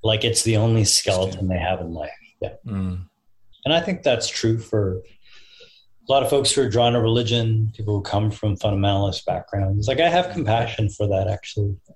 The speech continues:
Speaker 2: Mm.
Speaker 1: You know, the world is overwhelming.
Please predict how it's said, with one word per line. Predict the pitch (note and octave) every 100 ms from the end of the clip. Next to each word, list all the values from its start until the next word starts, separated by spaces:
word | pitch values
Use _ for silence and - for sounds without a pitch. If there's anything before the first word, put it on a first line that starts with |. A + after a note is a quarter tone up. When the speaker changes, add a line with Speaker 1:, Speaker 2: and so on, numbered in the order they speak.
| -
Speaker 2:
Mm. | G#2 F#2+ F#2 - _ _ -
Speaker 1:
You | G2+
know, | G#2
the | G2+ G#2
world | G#2+ A2+ A#2
is | A2 A2+
overwhelming. | G2+ G2+ G2+ G2+ G2+ G2+ G2+